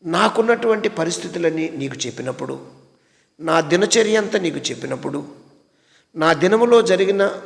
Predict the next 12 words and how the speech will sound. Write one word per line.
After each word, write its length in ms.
సమాచారం 640
అంతా 180
నీ 100
దగ్గరికి 420
తెచ్చినప్పుడు, 600
నీవు 460
నాకు 640
ఏం 220
చేశావు? 540
"నీవు 480
నాకు 580
ఉత్తరమిచ్చితివి, 1300